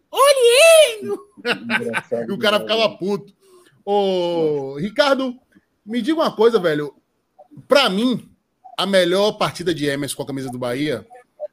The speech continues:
Speaker 1: foi aquele jogo contra o São Caetano. Apesar da vitória não ter vindo, zero a zero, ele tirou nove da bola de prata da placar. Eu queria saber
Speaker 2: Também
Speaker 1: se você
Speaker 2: brigou.
Speaker 1: concorda.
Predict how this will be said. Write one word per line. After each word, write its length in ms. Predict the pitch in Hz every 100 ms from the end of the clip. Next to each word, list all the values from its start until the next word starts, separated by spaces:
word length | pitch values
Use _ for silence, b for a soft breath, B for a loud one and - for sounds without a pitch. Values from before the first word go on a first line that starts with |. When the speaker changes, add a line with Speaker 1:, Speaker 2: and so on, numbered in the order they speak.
| - -
Speaker 1:
foi 600 | - 165 180 190 196 190
aquele 300 | 139 147 165
jogo 200 | 135 156
contra 120 | 160
o 40 | -
São 100 | 170
Caetano. 520 | 175 - 123 110 - -
Apesar 400 | 113 135 120 131
da 120 | 131
vitória 340 | 123 123 127
não 100 | 127
ter 180 | 123 135
vindo, 320 | 113 147 170
zero 180 | 123 131
a 60 | 123
zero, 360 | 110 127 143 - b b
ele 120 | 147
tirou 220 | - 156
nove 300 | 165 143 135
da 140 | 131 120
bola 180 | 120 123
de 100 | -
prata 260 | 127 120
da 80 | 123
placar. 420 | 127 123 117 104 _ B B B B B
Eu 60 |
queria 160 | 180 190
saber 240 | 220 196
Speaker 2:
Também 140 | 196 220
Speaker 1:
se 40 |
você 240 | 202 190
Speaker 2:
brigou. 160 | 190 190
Speaker 1:
concorda. 500 | 147 185 202 240 -